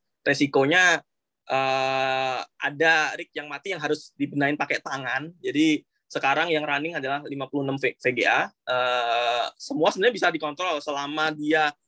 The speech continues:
nyala ke listrik, connect ke internet, semua bisa terkontrol. Ini udah empat hari nyala, ada tujuh belas jam nyala, sempat ke restart. Jadi, eh, aman, aman aja, bisa dipantau. Saya kebetulan samping, samping mining farm saya,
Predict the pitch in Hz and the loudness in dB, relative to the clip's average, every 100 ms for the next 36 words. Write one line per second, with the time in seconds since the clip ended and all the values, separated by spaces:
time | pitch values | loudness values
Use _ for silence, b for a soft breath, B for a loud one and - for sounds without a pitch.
0 | _ - 151 151 151 160 151 - 160 196 | _ -8 -6 -6 -8 -8 -8 -6 -6 -6
1 | _ 147 147 143 143 151 143 180 - _ | _ -6 -6 -6 -6 -4 0 -2 -2 _
2 | - 151 180 196 151 143 143 135 127 131 | -10 -6 -4 -4 -4 -6 -6 -6 -6 -4
3 | 151 170 135 131 123 117 123 131 151 135 | -4 -2 -2 -2 -2 -2 -2 0 2 2
4 | 131 123 123 - _ _ _ 120 123 123 | 0 -2 -4 -8 _ _ _ -2 -2 -2
5 | 131 131 127 - 123 131 139 135 123 - | -4 -2 -2 0 -2 0 0 -2 -6 -10
6 | - 127 - 117 117 127 165 156 - _ | -2 -2 0 -2 0 4 4 4 -2 _
7 | _ _ _ - 127 123 139 156 170 - | _ _ _ -4 0 0 0 0 0 -2
8 | 156 139 143 143 196 147 - - - 131 | -6 -6 -6 -4 -2 -4 -6 -12 -14 -6
9 | 127 127 123 131 127 123 - - 147 - | -6 -2 -4 -2 0 0 -2 -2 -2 -2
10 | _ _ _ - 147 214 196 156 165 170 | _ _ _ -2 0 2 0 0 -2 -4
11 | 151 _ - 143 143 156 151 151 151 151 | -8 _ -10 -6 -4 -2 -2 -4 -4 -4
12 | 147 - - 143 147 143 143 147 165 | -4 -4 0 0 0 -2 0 0 0